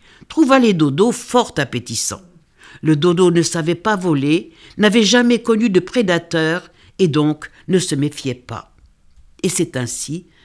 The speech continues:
que l'espèce s'éteignit. À la fin du livre,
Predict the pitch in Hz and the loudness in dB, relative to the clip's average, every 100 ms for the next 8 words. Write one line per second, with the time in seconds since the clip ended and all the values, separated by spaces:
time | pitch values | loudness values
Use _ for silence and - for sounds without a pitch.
0 | _ 240 165 135 - 151 160 165 - 180 | _ -2 -2 -2 -6 -4 -4 -4 -6 -6
1 | 135 123 120 104 104 - - - _ _ | -6 -4 -6 -8 -12 -16 -18 -20 _ _
2 | _ _ _ _ _ _ _ _ _ - | _ _ _ _ _ _ _ _ _ -20
3 | - _ _ - 156 160 302 254 151 131 | -20 _ _ -6 -4 -2 -2 0 -2 -2
4 | 233 151 135 | -2 -4 -6